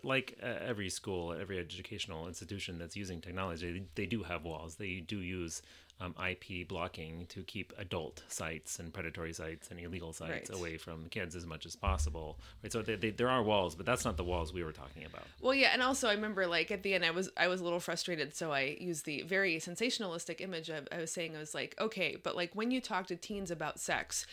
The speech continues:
Speaker 2: you don't wait until they're naked in bed, alone in the house together and say, 'Oh, by the way, please don't have sex.'" Like, you first of all prevent them from being alone together and naked together <laughs> and, uh, completely unsurveilled. You know, like, you don't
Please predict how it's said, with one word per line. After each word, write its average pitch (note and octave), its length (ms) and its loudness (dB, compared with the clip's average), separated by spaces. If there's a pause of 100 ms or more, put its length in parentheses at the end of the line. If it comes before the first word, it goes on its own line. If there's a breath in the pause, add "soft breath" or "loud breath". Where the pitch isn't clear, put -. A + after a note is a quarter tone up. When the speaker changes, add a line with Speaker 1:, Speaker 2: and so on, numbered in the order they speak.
Speaker 2:
you G#3+ 120 0
don't A3+ 280 2
wait G3+ 320 4
until G3 260 -2
they're E3+ 160 0
naked F#3 540 0
in - 0 - (140)
bed, E3+ 340 8
alone F3 320 2
in F3 80 -2
the E3 60 -4
house F#3 240 0
together E3+ 340 0
and F3 160 -4
say, E3+ 300 4
'Oh, G3 80 2
by F#3+ 200 4
the F#3+ 120 2
way, D#3+ 340 4 (180)
please G#3+ 200 -2
don't D#3+ 180 -2
have D3+ 200 -2
sex.'" - 500 0
Like, E3 320 0 (240 loud breath)
you G#3 100 0
first B3+ 280 0
of D#3+ 100 -4
all D3 160 -2
prevent C#3+ 340 -6
them F#3 120 0
from G#3 120 -2
being A#3 180 4
alone F4 260 4
together F3 320 8
and C#4+ 140 4
naked F#4 300 4
together G3 540 8
<laughs> - 60 2
and, B3+ 300 10 (300 loud breath)
uh, - 80 0
completely C#4 460 4
unsurveilled. C#4+ 720 6
You B3 80 10
know, G#3 100 10
like, A3 180 6
you A#3+ 80 2
don't A#3+ 220 6